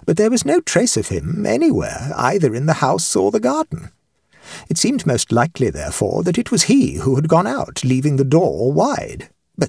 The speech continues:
This was so extraordinary a thing for him to have done that Mister Robert instantly came round to tell me about it. It struck me also as so odd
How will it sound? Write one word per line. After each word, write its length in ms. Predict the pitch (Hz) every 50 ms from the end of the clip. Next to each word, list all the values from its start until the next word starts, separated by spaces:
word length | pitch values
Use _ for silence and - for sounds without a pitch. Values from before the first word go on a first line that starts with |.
| - _ _ _ -
This 200 | 82 - - -
was 100 | - -
so 320 | - - - 110 110 85
extraordinary 880 | 107 120 - - - 95 82 87 123 160 156 127 - - - - 87 85
a 60 | 113
thing 260 | 117 - 120 120 123
for 80 | 107 101
him 160 | - 110 113
to 140 | 98 - 98
have 100 | 95 110
done 300 | 117 117 117 101 78 110
that 140 | 139 160 -
Mister 220 | 240 254 - - 143
Robert 280 | 151 147 139 127 120 -
instantly 540 | 147 139 302 - - - 107 85 - - 98
came 280 | - - 123 131 131 127
round 260 | 139 156 170 185 202 - -
to 80 | 220
tell 220 | 220 - 262 285 302
me 140 | 240 -
about 340 | - - 64 60 55 - -
it. 160 | 73 - - - _ _ _ _ _ _ _ _ _ _ _ _ _ _ -
It 120 | 254 240
struck 360 | - - - 254 294 - - -
me 180 | - 190 190
also 560 | 170 190 254 302 - - - 101 - - - -
as 100 | - 101
so 300 | - - - 123 104 -
odd 360 | - 143 117 95 - 131 147